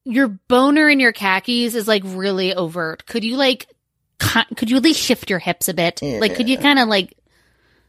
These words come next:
Speaker 2: It
Speaker 1: guide it
Speaker 2: was in
Speaker 1: away?"
Speaker 2: khakis. It abs-, uh.
Speaker 1: <laughs> A boner in khakis, the title of the Dan Quayle episode.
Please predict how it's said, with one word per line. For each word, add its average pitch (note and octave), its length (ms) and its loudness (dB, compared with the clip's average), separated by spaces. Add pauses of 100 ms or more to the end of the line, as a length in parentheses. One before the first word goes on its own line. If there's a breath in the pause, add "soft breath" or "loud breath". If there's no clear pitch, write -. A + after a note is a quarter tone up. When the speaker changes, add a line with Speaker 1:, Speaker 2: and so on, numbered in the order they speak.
(380)
Speaker 2:
It G#3 240 -2
Speaker 1:
guide G#3 240 2
it G3+ 40 2
Speaker 2:
was G3 120 -2
in G3+ 140 2
Speaker 1:
away?" G3 200 -4
Speaker 2:
khakis. F#3+ 800 -2
It A3 160 -8
abs-, A3 380 -8 (120)
uh. G3+ 300 -4
Speaker 1:
<laughs> - 40 -2 (3000 loud breath)
A B3 80 -4
boner D4+ 340 -4
in G3+ 140 -10
khakis, C#4 480 -4
the D4+ 100 2
title F#4 480 2
of D4 100 2
the F4 140 2
Dan D#4 300 2
Quayle F#4+ 440 2
episode. C#4+ 840 -2